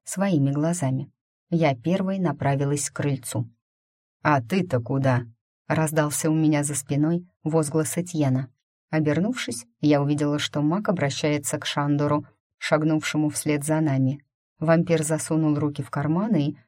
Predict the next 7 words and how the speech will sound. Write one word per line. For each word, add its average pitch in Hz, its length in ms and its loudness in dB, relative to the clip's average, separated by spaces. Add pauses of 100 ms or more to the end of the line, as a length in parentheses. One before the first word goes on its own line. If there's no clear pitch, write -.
(140)
покачнувшись 156 800 -4
на 143 140 -2
пятках, 147 540 -6 (240)
пожал 151 320 2
плечами. 139 640 -2 (480)
«О, 135 240 2
знаешь, 139 560 0